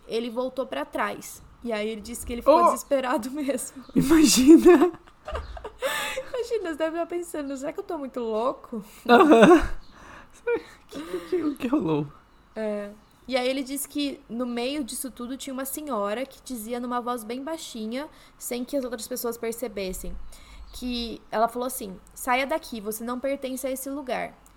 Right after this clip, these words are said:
Speaker 1: E logo quando ele se virou, ela empurrou ele com tudo,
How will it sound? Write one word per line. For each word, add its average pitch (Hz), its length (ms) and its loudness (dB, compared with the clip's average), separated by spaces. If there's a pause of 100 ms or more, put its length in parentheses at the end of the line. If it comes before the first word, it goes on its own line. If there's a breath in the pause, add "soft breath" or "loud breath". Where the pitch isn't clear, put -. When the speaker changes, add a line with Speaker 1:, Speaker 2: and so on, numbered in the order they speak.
(400 soft breath)
Speaker 1:
E 254 80 -8
logo 262 280 0
quando 349 180 -6
ele 349 100 -6
se - 160 -8
virou, 254 560 -2
ela 240 180 -2
empurrou 247 640 -4
ele 214 360 -4
com 240 280 -10
tudo, 233 480 -10